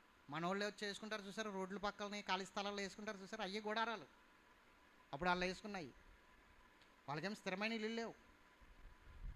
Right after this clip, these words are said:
ఇద్దరికి చెరుకు గుడారం ఉందండి, ఓకే, ఉంది. ఇసాకు పెళ్ళి అయిన వెంటనే ఎక్కడికి తీసుకెళ్ళాడు భార్యని? తన తల్లి అయిన శారా గుడారంలోనికి తీసుకుని వెళ్ళాడు. అబ్రహాం గుడారంలోకి వెళ్ళలేదు. ఎక్కడికి వెళ్ళాడు? అది కథ.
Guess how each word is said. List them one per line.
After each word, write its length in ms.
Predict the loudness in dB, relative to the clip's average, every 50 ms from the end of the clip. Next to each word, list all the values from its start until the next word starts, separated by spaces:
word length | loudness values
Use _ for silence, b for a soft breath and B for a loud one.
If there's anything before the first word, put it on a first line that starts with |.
| -8 -14 -18 -18 -20 -20 -12 -8 -6
ఇద్దరికి 320 | 0 2 2 2 2 0
చెరుకు 300 | 0 2 2 2 2 2
గుడారం 340 | 4 6 8 8 8 8 6
ఉందండి, 340 | 2 0 0 0 0 0 -2
ఓకే, 280 | -2 -2 -2 -2 -2
ఉంది. 300 | 0 0 0 -2 -4 -6 -8 -10 -20 -20 -20 -20 -20 -20 -20 -20 -20 -20 -20 -20 -20 -20 -20 -20 -14 -10 -6
ఇసాకు 320 | 0 4 6 6 6 4
పెళ్ళి 300 | 2 2 2 4 4 4
అయిన 220 | 4 4 4 4 4
వెంటనే 340 | 4 4 2 2 2 4
ఎక్కడికి 240 | 4 4 2 0 0
తీసుకెళ్ళాడు 380 | -2 -2 -2 0 0 2 2 4
భార్యని? 520 | 6 6 6 4 4 2 0 0 -2 -4 -8 -14 -20 -20 -20 -20 -20 -20 -20 -18 -16 -16 -14 -14 -14 -14 -6 0 2
తన 100 | 2 2
తల్లి 380 | 4 4 6 6 6 6 8 8
అయిన 300 | 6 6 6 2 0 -2 -6 -12 -8 -2 2
శారా 240 | 4 6 8 8 8
గుడారంలోనికి 840 | 8 8 8 10 10 10 8 6 4 2 2 2 0 -4 -4 -6 -6 -10 -20 -20 -20 -20 -20 -14 -10
తీసుకుని 360 | -8 -8 -8 -8 -6 -4 -4
వెళ్ళాడు. 360 | -4 -4 -4 -6 -6 -8 -10 -12 -14 -20 -20 -10 -2 0
అబ్రహాం 360 | 2 4 4 4 4 4 4 6
గుడారంలోకి 440 | 6 6 6 4 2 0 2 2
వెళ్ళలేదు. 300 | 2 2 4 2 0 -2
ఎక్కడికి 400 | -4 -8 -8 -4 -2 -2 0 2
వెళ్ళాడు? 320 | 2 4 4 4 4 2 0 -2 -10 -20 -20 -20 -20 -20 -20 -20 -20 -20 -20 -20 -20 -20 -20 -14 -8 -4
అది 220 | -4 -2 -2 -4
కథ. 200 | -6 -6 -8 -8